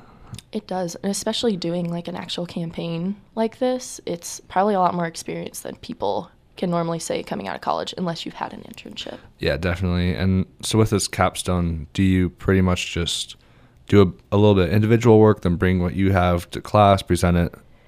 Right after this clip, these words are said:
Speaker 2: then you guys kinda decide
Speaker 1: Yeah,
Speaker 2: if
Speaker 1: that's how you would, it was until this project got sprung on us. So he's basically dividing us into groups to work on, like, the copy or a social media campaign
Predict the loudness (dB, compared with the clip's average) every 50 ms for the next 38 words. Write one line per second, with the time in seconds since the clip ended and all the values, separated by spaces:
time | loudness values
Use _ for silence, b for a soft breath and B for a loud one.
0 | _ -4 -2 0 0 0 0 -2 -2 -2 -2 -2 -2 -4 -8 _ -10 -8 -4 0
1 | 2 2 2 2 0 -2 -4 -6 -10 -14 -6 0 2 2 2 0 -2 -2 0 2
2 | 2 4 4 4 4 2 0 -2 -10 _ 4 4 6 6 6 6 6 8 8 8
3 | 6 6 4 0 -2 -2 -4 -4 -2 -2 -2 -2 -2 -4 -6 -6 -8 -8 -10 -6
4 | -4 -4 -4 -4 -6 -8 -8 -6 -6 -6 -6 -6 -8 -12 -12 -10 -10 -6 -2 -2
5 | -2 0 0 -2 -2 -2 -2 -2 -2 -2 0 0 0 2 2 0 0 0 0 0
6 | 0 0 0 0 0 0 -2 -2 -2 -2 -2 -2 -4 -6 -6 -6 -6 -8 -10 -12
7 | -10 -6 -6 -4 -4 -4 -6 -6 -6 -4 -4 -4 -4 -4 -4 -4 -6 -6 -6 -4
8 | -4 -2 -2 -2 -4 -4 -2 -2 -2 -2 -2 -2 -4 -6 -8 -8 -8 -10 -10 -10
9 | -12 -14 -8 -4 -4 -4 -4 -4 -6 -6 -6 -4 -4 -4 -4 -4 -6 B B B
10 | B B B B B B B -4 0 2 2 2 2 2 2 0 0 -2 -4 -6
11 | -8 -10 -10 -8 -6 -2 -2 0 0 -2 -2 -2 -2 -2 -2 -2 -4 -4 -2 -2
12 | -2 -4 -4 -4 -4 -4 -6 -8